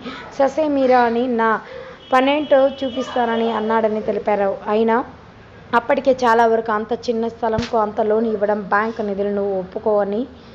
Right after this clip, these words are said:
నిబంధనలను తెలిపారు. అరవై వేలు వరకు లోన్ ఇస్తామని చెప్పినా వినిపించుకోకుండా ముక్కాల స్థలంలో సరిగా కుటుంబంకు కూడా సరిపోనంతన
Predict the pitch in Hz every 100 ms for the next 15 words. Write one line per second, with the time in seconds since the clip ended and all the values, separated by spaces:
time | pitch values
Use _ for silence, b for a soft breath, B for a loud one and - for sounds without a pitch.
0 | B B B 226 240 269 269 247 233 220
1 | 226 214 220 208 208 214 202 196 190 -
2 | - - - - - - - - - 220
3 | 254 277 277 233 214 269 285 269 240 254
4 | 240 233 240 247 226 - 240 226 214 233
5 | 226 254 277 226 240 262 269 247 - 233
6 | 233 233 277 233 214 220 262 247 247 -
7 | 226 247 240 233 220 233 240 226 214 233
8 | 240 220 214 226 226 233 220 220 208 214
9 | 240 220 214 220 240